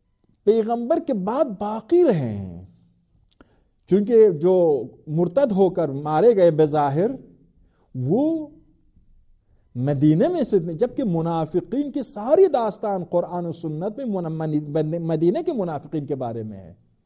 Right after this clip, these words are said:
جبکہ مدینہ کے منافقین میں سے کسی نے ارتداد اختیار نہیں کیا۔ ثم بقوا بعدہ، یہ منافقین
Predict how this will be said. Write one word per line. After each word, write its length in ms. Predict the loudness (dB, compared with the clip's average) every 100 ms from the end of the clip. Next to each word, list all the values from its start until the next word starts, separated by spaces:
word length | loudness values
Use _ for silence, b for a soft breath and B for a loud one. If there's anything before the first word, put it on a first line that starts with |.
| _ _ -4
جبکہ 280 | -4 0
مدینہ 480 | 0 0 -2 0 0 0
کے 60 | -2
منافقین 600 | -2 -8 -8 -10 -8 -6
میں 120 | -6
سے 100 | -8 -8
کسی 460 | -10 -10 -2 0 0
نے 200 | -2 -6
ارتداد 500 | -10 -12 -10 -8 -8
اختیار 380 | -12 -8 -6 -4
نہیں 220 | -6 -10
کیا۔ 260 | -12 -14 -16 _ b b b _
ثم 360 | -2 0 -2 -2
بقوا 360 | -2 4 6 4
بعدہ، 500 | 2 0 2 2 2 0 -4
یہ 600 | -6 -4 -2 2 4 2
منافقین 1080 | 0 -6 -6 -8 -8 -8 -2 0 0 -4